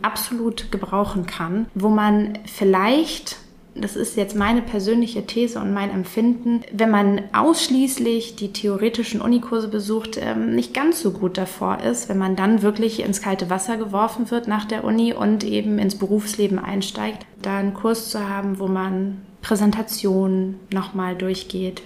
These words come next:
wo man Sprechen übt, wo man übt, wie man auf andere vielleicht auch wirkt, wie man Geschichten spannend erzählen kann.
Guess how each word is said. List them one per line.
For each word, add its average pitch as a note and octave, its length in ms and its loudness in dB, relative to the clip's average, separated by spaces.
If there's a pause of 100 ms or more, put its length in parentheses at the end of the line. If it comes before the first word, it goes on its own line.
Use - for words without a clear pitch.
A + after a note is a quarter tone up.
(160)
wo G#3 100 -2
man A#3+ 180 6
Sprechen G3+ 580 2
übt, F#3+ 500 -2
wo F#3+ 120 -2
man F#3+ 340 0
übt, G#3+ 320 -4
wie G#3 80 -4
man G3+ 320 -2 (240)
auf G#3+ 160 -4
andere G#3+ 360 2
vielleicht G#3+ 440 -4
auch G#3 240 -2
wirkt, F#3+ 380 0
wie G#3+ 40 -2
man A3 180 2
Geschichten A3+ 520 0
spannend F#3+ 380 0
erzählen F#3+ 420 -4
kann. F#3+ 240 -4